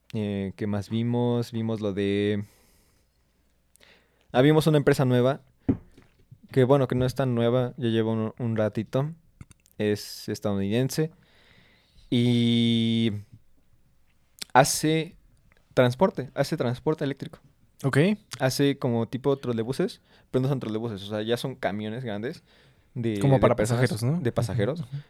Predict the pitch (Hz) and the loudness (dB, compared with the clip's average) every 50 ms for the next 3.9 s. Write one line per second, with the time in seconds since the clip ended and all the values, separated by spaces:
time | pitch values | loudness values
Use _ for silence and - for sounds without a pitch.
0 | _ _ _ 123 117 123 127 139 127 127 110 117 110 117 - 123 117 - - - | _ _ _ 2 2 2 2 2 2 2 0 0 -2 -2 -4 -6 -8 -8 -12 -20
1 | _ _ _ _ _ _ - - - - 113 113 - - 175 151 117 - _ _ | _ _ _ _ _ _ -6 -4 -2 -2 -4 -4 -2 -6 -4 -4 -4 -6 _ _
2 | _ - 127 113 123 117 117 120 120 117 110 117 117 127 143 - - 127 110 113 | _ -6 -2 0 2 2 2 2 0 2 0 0 0 0 -4 -6 -6 -4 -4 -4
3 | 113 123 113 113 104 117 110 104 113 123 - 147 131 - 113 - - | -4 -4 -6 -6 -4 -6 -4 -4 -4 -6 -6 -10 -12 -12 -14 -16 -16